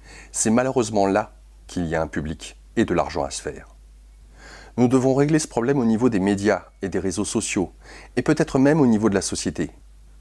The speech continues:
Pour ce faire, il faudra sans doute revoir les fonctionnements en place, puisque la popularité d'un contenu sur Facebook suffit à lui accorder une place importante dans les fils d'infos, mener un travail d'éducation aux médias et à l'information, et créer un fonds pour récompenser ceux qui traquent les faussaires.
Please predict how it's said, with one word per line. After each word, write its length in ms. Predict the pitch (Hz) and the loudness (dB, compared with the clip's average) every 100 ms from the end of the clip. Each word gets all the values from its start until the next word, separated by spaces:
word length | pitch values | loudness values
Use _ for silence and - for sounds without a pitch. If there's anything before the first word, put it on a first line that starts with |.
| - | -8
Pour 140 | 143 131 | -4 0
ce 120 | 127 | 0
faire, 400 | - 135 156 160 - - 120 | 2 0 0 -6 -16 -8 -4
il 80 | |
faudra 240 | - 110 104 | 0 0 0
sans 160 | - | 0
doute 180 | 117 131 | -2 -2
revoir 280 | - 95 110 | -2 0 0
les 80 | 104 | -2
fonctionnements 500 | - 95 101 95 95 | -4 -2 0 2 0
en 40 | |
place, 440 | 92 92 - - - - - - | 0 -2 -2 -6 -8 -20 -20 -10
puisque 260 | 87 - | -8 -2
la 120 | 85 | -2
popularité 640 | 80 98 - 92 90 - 92 | 0 -2 -2 -2 -2 -2 -4
d'un 140 | 76 | -4
contenu 360 | - 87 - 95 | -6 -8 -6 -6
sur 160 | - | -4
Facebook 520 | - 80 92 117 - - - - | -4 -4 -4 -6 -10 -20 -20 -14
suffit 400 | - 95 - 110 | -6 -6 0 0
à 40 | |
lui 160 | 92 85 | 2 0
accorder 360 | 82 80 80 | 0 -2 0
une 140 | 92 82 | -2 -2
place 260 | 95 85 | -2 -2
importante 460 | 87 92 90 110 101 | -2 -2 -4 -2 0
dans 100 | 85 | 0
les 100 | 80 | -4
fils 180 | - 90 | -4 -4
d'infos, 400 | 80 - 82 - - - - - | -4 -4 -6 -6 -14 -20 -20 -10
mener 240 | 87 95 | -4 0
un 80 | 92 | 0
travail 280 | - 85 85 | -2 -2 -2
d'éducation 560 | 87 82 - 117 - 104 | -4 -4 -2 -2 -2 0
aux 40 | |
médias 400 | 87 76 85 76 - - - | 0 0 0 0 -6 -20 -8
et 80 | 85 | -4
à 40 | |
l'information, 640 | 82 - 87 90 - 82 - - - - - | -4 -2 -2 -2 -2 -6 -8 -20 -20 -10 -6
et 100 | 90 | -4
créer 220 | - 117 | -2 0
un 80 | 107 | 0
fonds 220 | - 127 | 0 -2
pour 240 | - 87 | -2 -2
récompenser 600 | 110 - 131 - 120 - | -2 -2 -4 -2 -2 -2
ceux 280 | 127 - 120 | -2 0 -2
qui 160 | - 95 | -2 -6
traquent 300 | - 92 - | -6 -6 -6
les 60 | |
faussaires. 520 | 90 80 - 80 65 | -8 -6 -2 -2 -4